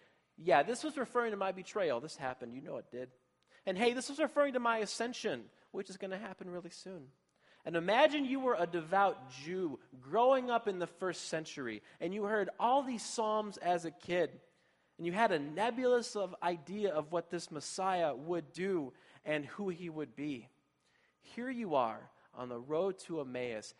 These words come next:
having a Bible study with this Messiah whom you grew up thinking about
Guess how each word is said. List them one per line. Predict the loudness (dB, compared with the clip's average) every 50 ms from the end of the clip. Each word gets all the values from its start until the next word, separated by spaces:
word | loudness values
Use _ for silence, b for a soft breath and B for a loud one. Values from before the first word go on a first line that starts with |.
| b b
having | -2 -2 0 0 -2 -4 -8
a | -8 -8
Bible | -4 -2 -2 0 0 -2 -4 -6
study | -8 -8 -8 -8 -8 -8 -8 -14 -16 b b b
with | -6 -6 -6 -6 -2
this | -2 -2 -2 -4 -8
Messiah | -10 -10 -10 -10 -8 -4 -4 -4 -2 -2 -4 -6 -6 -8 -12 B B B B
whom | -12 -12 -10 -10 -8
you | -6 -6 -6 -6
grew | -6 -8 -4 -2 -2
up | -2 -2 -4
thinking | -16 -14 -14 -14 -14 -14 -14 -12 -12
about | -12 -10 -10 -10 -10 -10 -12